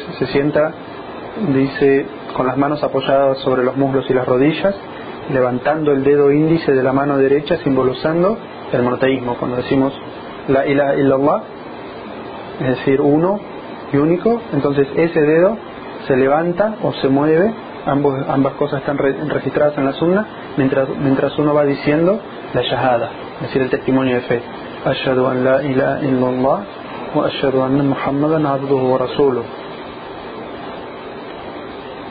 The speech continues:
Es decir, el, el sheikh acá menciona que se puede dejar quieto,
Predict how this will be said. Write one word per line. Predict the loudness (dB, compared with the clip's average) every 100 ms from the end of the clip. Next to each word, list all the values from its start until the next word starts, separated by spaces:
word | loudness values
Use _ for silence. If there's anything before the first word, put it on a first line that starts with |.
| -12 -12 -12 -12 -12 -12 -12 -12 -12 -12 -12 -10 -10 -10 -10 -12 -12 -10 -2
Es | 0
decir, | 2 4 4 2 -2 -2
el, | 2 2
el | 2
sheikh | 0 0
acá | 0 0
menciona | 0 0 0 0 0
que | 2 2 0 -2
se | -2
puede | 2 4
dejar | 4 2 -2
quieto, | 2 2 4 0